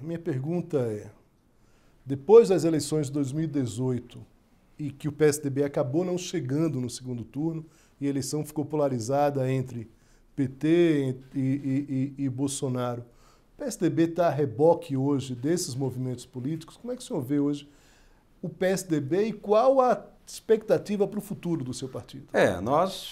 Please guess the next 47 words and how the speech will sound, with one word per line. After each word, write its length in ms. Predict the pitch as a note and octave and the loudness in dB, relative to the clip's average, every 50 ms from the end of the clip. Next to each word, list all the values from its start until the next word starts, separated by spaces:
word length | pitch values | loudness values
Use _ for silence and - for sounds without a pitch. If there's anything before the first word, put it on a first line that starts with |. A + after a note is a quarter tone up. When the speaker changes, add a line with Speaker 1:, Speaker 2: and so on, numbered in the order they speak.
| - | -14
Speaker 2:
fizemos 320 | - - A2 C3+ C#3 C3 A#2+ | -12 -8 -4 -4 -2 0 -2
uma 80 | G#2 | 0
grande 200 | F#2+ B2+ D3+ D3 | 2 2 2 2
discussão 460 | D3 - - - A2 - - A2 A#2+ | 0 -8 -10 -10 -10 -8 -6 -6 -6
agora, 480 | C#3 C3+ - G2 G#2+ B2+ C#3 C#3 A2+ G2 | -4 -4 -4 -2 0 0 0 0 0 -2
né? 160 | G2 A2+ A#2+ | -4 -6 -8
Fizemos 440 | A2+ A2+ G#2+ F#2+ G#2 A2+ G#2+ F#2+ G2 | -8 -10 -10 -8 -8 -8 -8 -8 -10
um 100 | A2 G#2+ | -10 -8
congresso 480 | - G#2+ G2 F#2 G#2+ A2 G#2+ - - G#2+ | -6 -6 -4 -4 -4 -6 -6 -6 -8 -10
nacional, 640 | G2 - - - F#2+ F#2 G2+ A#2 B2 B2 - - - - _ _ - | -10 -8 -8 -8 -6 -6 -4 -2 -2 -2 -4 -6 -16 -20 _ _ -8
alguns 320 | G#2+ G#2 G2 B2+ B2 G#2+ | -6 -4 -2 -2 -4 -2
regionais, 500 | A#2+ A2 G#2 A2+ G#2 G#2 A2+ B2+ C3 A2+ | -2 -2 -2 -4 -4 -4 -4 -4 -4 -4
depois 260 | G#2+ G2+ G#2 A2+ G#2+ | -4 -6 -6 -6 -10
o 60 | G2 F#2+ | -10 -10
congresso 400 | G#2 G2 F#2 F#2+ G2 G2 - G2+ | -10 -8 -6 -6 -6 -6 -8 -10
nacional, 580 | G2 - - - B2 A2+ A2+ B2 C#3+ - - - - _ _ _ _ _ - | -12 -10 -8 -6 -6 -4 -4 -4 -4 -6 -10 -16 -20 _ _ _ _ _ -16
exatamente 580 | - A2+ C3 C#3 C3+ C#3+ C3 C#3 D#3 D#3+ - F#3+ | -10 -6 -6 -2 0 0 0 0 0 -2 -4 -4
já 140 | D3+ D3+ D#3 | -2 -2 0
falando 380 | - F3+ C#3+ B2+ C3 D3+ D#3 | 0 0 2 2 0 -2 -2
do 100 | F#3 G3 | -4 -4
novo 400 | F3 C#3+ C#3+ E3+ F#3+ F3 D3 C3+ | -2 0 0 2 2 0 -2 -4
P 120 | - - A2 | -4 -2 -2
S 220 | G#2+ G#2+ - - | -2 -2 -4 -6
D 100 | G#2 F#2+ | -8 -8
B. 240 | F2+ F#2 F2+ F2+ F2 - - _ _ _ - - - _ _ - | -8 -8 -12 -12 -14 -18 -20 _ _ _ -20 -20 -20 _ _ -16
Um 100 | A2+ F#2+ | -12 -6
P 120 | - G#2 | -4 -4
S 180 | G#2+ G#2+ - - | -4 -4 -4 -4
D 100 | A2+ G#2 | -4 -4
B 260 | G2 G#2 A2 B2+ C#3 | -4 -4 -4 -4 -4
com 260 | C3+ - E3+ F3+ F3 | -4 -6 -10 -8 -6
mais, 540 | C#3+ C3 B2+ C3 C3+ C#3+ C3+ C3+ - - - - - - - _ - - | -4 -2 -2 -2 -2 -4 -6 -8 -12 -18 -20 -20 -20 -20 -20 _ -10 -4
pelo 160 | A2+ A2 G#2 | -2 -2 -2
menos 160 | A#2+ C3+ C3+ | -2 -4 -6
com 140 | - E3 C#3+ | -6 -8 -8
posição. 800 | C3 D#3 E3+ D#3+ D3+ D3 C3 - - B2 A#2 G#2+ F#2 E2+ F2 - - - _ _ _ _ _ _ _ | -6 -4 -4 -4 -4 -4 -6 -2 0 2 2 2 0 -4 -8 -12 -16 -20 _ _ _ _ _ _ _
O 60 | _ - | _ -14
P 40 | F#2+ | -12
S 100 | - - | -10 -10
D 80 | G2+ | -8
B 120 | G#2+ C3 C#3 | -6 -6 -6
sempre 240 | C3+ - D#3+ D#3 - | -4 -4 -4 -4 -4
foi 120 | - C#3 | -4 -6
taxado 680 | - B2+ A2 G2+ - - A2+ A#2+ B2+ C3+ C3 A2 G2 F#2+ | -2 -2 -4 -4 -2 -2 0 2 2 2 0 -2 -6 -8
e, 100 | G2 G2+ | -8 -8
de 100 | G2 G2 | -10 -12
fato, 500 | F#2+ - A#2+ A#2 A#2 A2+ - - G2 E2+ | -10 -4 -2 0 0 0 -2 -6 -12 -12